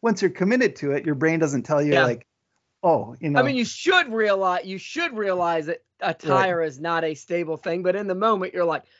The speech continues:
Speaker 2: "I can make that work." <laughs>
Speaker 1: Right. So, and there were chest plates at a hundred yards. So you're like, "Yeah, it's fine." Tim Cox, if we would've got him on,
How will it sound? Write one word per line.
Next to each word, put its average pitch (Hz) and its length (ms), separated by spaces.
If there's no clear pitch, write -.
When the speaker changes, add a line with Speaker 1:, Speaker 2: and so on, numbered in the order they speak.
Speaker 2:
"I 302 180
can 165 120
make 156 180
that 151 200
work." 196 340
<laughs> 180 80
Speaker 1:
Right. 147 280
So, 220 220
and 247 180
there 262 100
were 240 40
chest 247 320
plates - 300
at 151 80
a 139 60
hundred 147 280
yards. 120 320
So 156 60
you're 147 160
like, 135 240
"Yeah, 196 380
it's - 140
fine." 120 400
Tim 220 180
Cox, 165 460
if 151 120
we 156 120
would've 156 180
got 143 180
him 147 220
on, 131 320